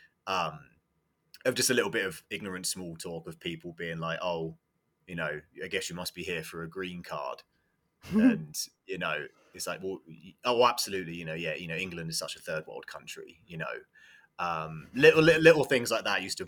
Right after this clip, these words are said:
Speaker 1: bother me,
Speaker 2: <laughs>
Speaker 1: um, just because I, I didn't want to be, <sighs> I didn't wanna draw any attention,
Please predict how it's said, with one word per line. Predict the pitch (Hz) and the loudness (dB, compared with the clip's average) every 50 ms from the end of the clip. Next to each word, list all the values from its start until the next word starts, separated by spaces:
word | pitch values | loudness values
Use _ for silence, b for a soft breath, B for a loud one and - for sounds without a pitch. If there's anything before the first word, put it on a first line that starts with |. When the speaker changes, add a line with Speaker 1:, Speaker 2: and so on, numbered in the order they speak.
| - 82 | -8 -4
Speaker 1:
bother | 95 90 92 95 85 85 | -2 -2 -2 -2 -6 -6
me, | 82 82 80 80 82 82 82 85 82 - _ - - | -6 -8 -8 -8 -8 -10 -12 -14 -18 -18 _ -20 -18
Speaker 2:
<laughs> | - - | -12 -6
Speaker 1:
um, | - 90 90 85 82 85 82 | -4 -2 -2 -2 -4 -4 -6
just | 92 92 - - | -6 -8 -6 -8
because | 92 87 - 95 87 92 | -10 -8 -8 -6 -2 0
I, | 92 92 - 117 | 0 0 2 2
I | 120 117 | 2 2
didn't | 143 143 147 - 113 107 | 2 0 0 -4 -10 -4
want | 117 127 135 135 123 120 - - | 2 6 6 6 6 4 0 -6
to | - - 117 101 | -6 -6 -6 -6
be, | 82 - 107 104 101 98 98 95 95 92 82 - _ _ _ _ _ _ _ _ _ _ _ _ _ _ _ _ _ _ _ _ _ _ _ _ - | -6 -4 -2 -2 -2 -2 -2 -4 -6 -8 -10 -14 _ _ _ _ _ _ _ _ _ _ _ _ _ _ _ _ _ _ _ _ _ _ _ _ -2
<sighs> | - - - - - - - - - - | 2 4 4 6 4 4 2 -2 -6 0
I | - 131 | 4 6
didn't | 143 147 139 | 6 6 6
wanna | 135 127 | 6 4
draw | 120 120 123 120 117 110 | 4 4 2 4 6 4
any | 110 110 107 101 | 4 4 4 2
attention, | 98 - - - 113 104 104 - - 95 82 82 82 82 | 2 2 2 2 0 0 0 -4 -4 -4 -6 -8 -10 -12